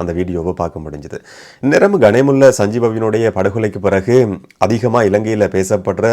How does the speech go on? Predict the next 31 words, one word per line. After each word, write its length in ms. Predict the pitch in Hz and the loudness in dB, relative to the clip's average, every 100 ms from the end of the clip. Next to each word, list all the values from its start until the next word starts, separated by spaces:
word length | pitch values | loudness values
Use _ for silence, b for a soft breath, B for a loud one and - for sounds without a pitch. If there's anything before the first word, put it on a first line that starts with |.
| 120 B B - | 0 B B -2
கெஹல்பாத்திர 580 | 104 113 110 101 107 98 | 0 2 2 4 0 0
பத்மே 260 | 92 92 110 120 | -2 0 -2 0
இந்தோனேஷியாவுல 540 | 101 104 107 101 98 92 | 0 -2 0 0 0 0
கைது 200 | 95 98 | -2 0
செய்யப்பட்டு 300 | 101 101 95 | -2 0 0
இலங்கைக்கு 280 | 101 101 101 | -2 -4 -4
கூட்டி 180 | 202 190 196 | -4 -2 -4
வரப்பட்டதுக்கு 480 | 190 170 175 180 151 | -4 -4 -6 -6 -6
பிறகு 280 | 165 - 175 165 B B B - | -6 -2 -2 -2 B B B 2
இஷாரா 300 | 170 165 151 | 4 4 4
செவ்வந்தி 340 | 131 123 131 127 95 | 2 2 2 2 2
எங்க 140 | 113 113 92 | 2 0 0
என்ற 120 | 92 95 | -2 0
மாதிரியான 400 | 95 98 98 90 - | -2 -2 -2 -4 -2
கேள்வி 280 | 117 117 101 | -2 -2 -6
வந்து 240 | 80 85 131 127 B B | -6 0 2 2 B B
போலீஸுக்கும் 440 | 98 110 101 117 95 | 0 2 0 -2 -2
இருந்தது, 240 | 73 82 139 151 | -4 -4 0 2
சாதாரண 320 | 127 131 120 101 | 4 2 0 -2
பொதுமக்களுக்கும் 680 | 113 117 92 87 85 110 90 | 0 -2 -2 -4 -2 -4 -4
இருந்தது. 280 | 87 76 73 87 B B | -8 -6 -8 -10 B B
பத்மவினுடைய 600 | 95 101 120 117 113 107 92 | 0 2 0 2 2 0 2
வழிகாட்டலுக்கு 600 | 104 101 101 104 98 92 | 0 0 0 -2 0 -2
அமைய, 180 | 95 107 87 | -2 0 0
ஆலோசனைக்கு 500 | 98 101 107 101 87 | 2 0 -2 -4 -4
அமைய 220 | 78 90 120 | -4 -4 -2
கணேமுல்ல 340 | 104 107 101 92 | -2 -2 -2 -2
சஞ்சீவ 420 | 90 92 95 98 - B B | -4 -4 0 2 2 B B
படுகொலை 320 | 92 98 104 92 | 2 4 2 0
செய்யப்படுறார். 580 | 87 85 80 - 107 180 - | -2 -2 -4 0 0 0 -2
அதுல 180 | 104 | 0